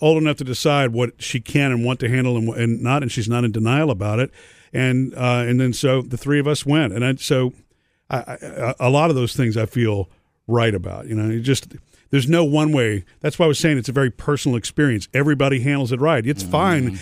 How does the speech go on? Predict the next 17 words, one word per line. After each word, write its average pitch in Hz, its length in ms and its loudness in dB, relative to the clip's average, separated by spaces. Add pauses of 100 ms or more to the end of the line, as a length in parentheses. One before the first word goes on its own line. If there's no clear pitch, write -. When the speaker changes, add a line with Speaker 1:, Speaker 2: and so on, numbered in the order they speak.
(160)
Speaker 1:
if 120 120 0
it's 135 120 -4
something 131 240 0
you 117 160 0
can't 123 260 0
handle 139 320 0
and 131 80 0
it's 123 140 -4
your 139 100 0
dog. 147 320 0
You'll, 139 160 0
you'll 160 220 0
still 185 180 2
do 143 140 0
the 127 80 2
right 123 260 0
thing, 160 340 -2